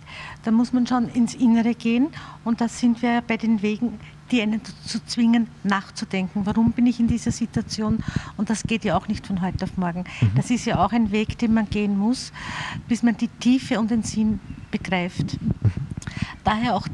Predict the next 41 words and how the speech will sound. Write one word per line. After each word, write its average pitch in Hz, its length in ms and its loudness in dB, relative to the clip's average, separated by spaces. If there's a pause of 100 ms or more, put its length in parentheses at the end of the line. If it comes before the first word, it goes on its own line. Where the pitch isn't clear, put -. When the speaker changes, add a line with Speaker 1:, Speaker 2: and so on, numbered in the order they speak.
(120)
Speaker 1:
wenn 220 160 2
man 226 100 2
das 233 160 -2
selbst - 320 -4
erlebt 214 480 -4
hat, 240 240 0
kann 226 140 2
man 226 120 2
ja 226 80 2
auch - 100 -8
die 220 100 -4
Hilfestellung 226 720 0
einen 208 260 4
Ratsuchenden 190 840 -2
geben, 160 340 -4 (300)
leichter 180 400 0
geben, 147 420 -2
Speaker 2:
Mhm. 120 100 4 (220)
Speaker 1:
leichter 185 400 2
erklären, 220 520 4 (580)
äh, 214 260 4
weil, 202 160 2 (260)
wenn 208 140 2
man 220 140 4
selbst 208 380 -2
den 226 120 6
Weg 208 160 2
gegangen 190 440 0
ist. 180 300 -6
Speaker 2:
Mhm. 120 220 2 (640)
Speaker 1:
Und 208 180 2
ich 220 200 -2
muss 269 180 2
sagen, 247 320 0
ich - 340 0 (120)
glaube 190 300 2
daran, 233 340 2 (760)
äh, 214 260 2
sogar 220 320 0
sehr 202 380 0
intensiv. 202 580 2